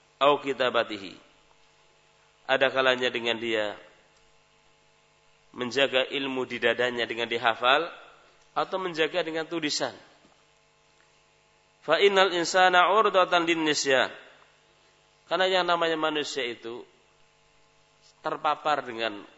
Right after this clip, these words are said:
sikap lupa. Ada seorang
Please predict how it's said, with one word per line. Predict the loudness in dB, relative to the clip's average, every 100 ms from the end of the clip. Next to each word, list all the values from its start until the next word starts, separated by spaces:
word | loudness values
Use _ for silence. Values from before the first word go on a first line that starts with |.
| _ _ _ _ _ _ _ _
sikap | -16 -10 -10
lupa. | -8 -10 -12 -14 -18 _ _ _ _ _ _ _ _ _ _ _ _ _ _ _ _ _ -16
Ada | -12
seorang | -6 -4 -4